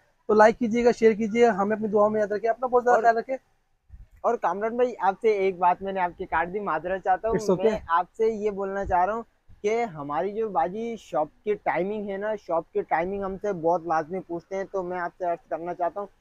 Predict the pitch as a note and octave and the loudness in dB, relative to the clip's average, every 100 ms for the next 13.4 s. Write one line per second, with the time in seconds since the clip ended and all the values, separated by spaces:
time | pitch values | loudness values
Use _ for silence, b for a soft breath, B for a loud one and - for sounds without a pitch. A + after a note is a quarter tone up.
0 | _ _ - E3+ E3+ G#3+ G3+ D3+ E3 G3 | _ _ -2 0 0 -2 0 0 -2 -4
1 | G#3 G#3 G#3+ A3+ G3+ F#3 F#3 F#3+ D3 F3 | -2 -2 -2 -2 -4 -4 -4 -4 0 2
2 | G3+ G3 F#3+ G#3 F#3 F#3+ - D#3 - A#3+ | 4 2 2 0 -2 -12 -6 -6 -2 -4
3 | F3 C3+ D3+ E3+ - F#3 F3+ F3+ D3 E3+ | -2 -4 -4 -6 -4 -6 -2 -6 -2 0
4 | F#3+ F3 E3 F3+ F#3 E3+ C#3+ D#3 E3+ - | 0 0 -2 -4 -4 -4 0 -2 -2 -2
5 | E3 - _ - E3 F3+ F#3 F#3+ D3+ D#3 | -2 -2 _ -2 0 0 -2 -2 -2 -2
6 | F3 F#3+ _ _ _ E3 F3+ G3 F#3 D#3+ | -6 -6 _ _ _ -2 0 0 0 0
7 | D#3+ - F3+ D#3 E3 E3+ D3+ D3 D#3 D#3 | -2 -4 -4 0 0 0 -4 -2 -2 -2
8 | E3 D#3 D#3+ E3 E3+ D#3 D#3 D#3 C#3 C#3 | -2 -2 -4 -2 -4 -6 -8 -6 -6 -6
9 | D#3+ D#3 D3 C3+ A#2 D3 B2 _ _ - | -6 -6 -6 -8 -6 -6 -6 _ _ -16
10 | - F3 - D3+ E3 E3+ E3 D#3+ E3 F3 | -2 -2 0 0 0 0 -2 -4 -6 -4
11 | F3 D#3+ G3+ A#3 A#3 A#3 A#3 B3+ C4 A3 | -4 6 10 12 10 6 6 8 8 10
12 | G3+ E3+ G3+ F3+ F3 E3 D#3+ F3 G#3+ A3+ | 6 8 2 4 2 4 0 4 6 10
13 | A#3 A3 A#3+ | 10 10 8